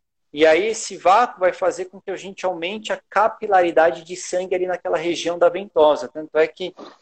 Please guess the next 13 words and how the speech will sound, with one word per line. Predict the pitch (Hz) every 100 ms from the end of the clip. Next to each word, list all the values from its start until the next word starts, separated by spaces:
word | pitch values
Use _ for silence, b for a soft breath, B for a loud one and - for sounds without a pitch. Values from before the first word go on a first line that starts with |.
| -
é | 156
muito | 170 180 -
comum | 190 165 180
até | 180 160
extravasar | 165 - 185 170 156
sangue, | - 131 139 180 156 135 131
fica | - -
aquelas | - 139 147 123
marcas | 123 170 165 139 - _ 123 127
e |
tudo | - 156 185
mais. | 113 - 123
Então, | 120 165